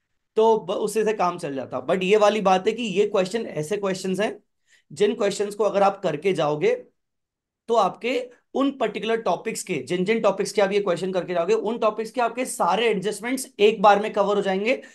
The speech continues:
और कम समय में सब कुछ कवर हो जाएगा। बस इतनी सी बात है।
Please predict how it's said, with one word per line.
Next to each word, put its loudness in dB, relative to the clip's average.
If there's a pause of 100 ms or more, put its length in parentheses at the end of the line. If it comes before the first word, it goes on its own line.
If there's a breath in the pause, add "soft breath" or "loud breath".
(260 loud breath)
और 4
कम 4
समय 2
में 2
सब -4
कुछ -2
कवर 0
हो -2
जाएगा। -12
बस -4
इतनी 0
सी -2
बात -2
है। -20